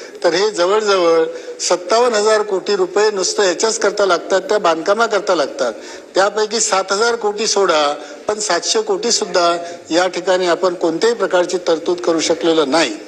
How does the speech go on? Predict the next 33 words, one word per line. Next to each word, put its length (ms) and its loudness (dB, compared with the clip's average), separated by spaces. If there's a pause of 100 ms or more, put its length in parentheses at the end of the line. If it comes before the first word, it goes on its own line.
(440)
त्यामुळे 420 4
पूर्व 340 2
प्राथमिकचं 680 0
शिक्षण 480 0 (580)
जे 160 4
बेस 440 0
आहे 240 4
त्या 280 2
बेसच्या 460 0
बाबतीत 340 0
सुद्धा 400 0
कोणत्याही 440 0
प्रकारचं 580 0 (460)
त्या 100 4
ठिकाणी 400 0
धोरण 340 0
न 140 2
ठेवल्यामुळे 580 2
पुढे 280 2
आणखी 340 0
काही 220 2
आहे. 220 -2 (400)
सहा 320 2
ते 160 0
आठ 280 2
मध्ये 420 0
इतका 300 0
चांगला 360 2
कार्यक्रम 520 0
नवीन 200 2
शैक्षणिक 460 0
धोरणामध्ये 500 2
आहे 180 2